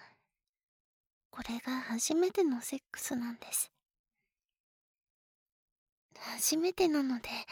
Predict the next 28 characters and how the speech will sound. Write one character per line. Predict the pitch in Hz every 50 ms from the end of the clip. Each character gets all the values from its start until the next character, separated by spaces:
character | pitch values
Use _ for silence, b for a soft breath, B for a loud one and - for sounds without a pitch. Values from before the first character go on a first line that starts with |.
| B B B B B B B B B B B _ _ _ _ _ _ _ _ -
う | 247
ま | 262 269 262 254
く | - - - 220
エ |
ッ | 214 220 247 269 - -
チ | - 294
で | - - 220
き | - - 262
る | - 254 - _
か、 | - - 233 226 220 233 - B B B B B B B B B B _ _ _ _ _ _ _ _
わ | - - -
か | - 254
り | 254 285 294
ま | 311 311 330
せ | - - 381
ん | 392
け | 381 - 339
れ | 302 277
ど、 | - - 254 233 - - B B B B B B B B _ _ _ _ _ _ _ _ _ _ _ _ _ _ _ _ _ _ _ _ _ _ _ _ _ _ _ _ - - _ - - - -
大 | - - - - 285
好 | 320 - - - -
き | - 320
な | 285 269 247
お | 247 240 247
兄 | 254 254 269 269 269
さ | - - 254 240
ん | 233 226 240 247 247
に、 | 247 262 269 254 -